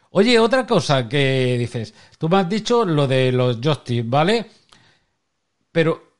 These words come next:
este sí que no he sabido bien, eh, los que hay de, de, de, detrás será pa la dureza de, de los, eh, de las paletas, ¿no? Esto que viene en tres posiciones, ¿no?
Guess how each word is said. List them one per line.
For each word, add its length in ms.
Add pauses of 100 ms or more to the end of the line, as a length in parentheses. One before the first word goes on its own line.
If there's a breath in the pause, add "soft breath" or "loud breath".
este 320
sí 180
que 120
no 180
he 40
sabido 440
bien, 440 (140)
eh, 240
los 360
que 140
hay 160
de, 200
de, 380
de, 600
detrás 440
será 360 (400 loud breath)
pa 120
la 140
dureza 500
de, 380
de 140
los, 460 (100)
eh, 480
de 100
las 140
paletas, 460
¿no? 300 (280 loud breath)
Esto 240
que 120
viene 200
en 120
tres 180
posiciones, 680
¿no? 440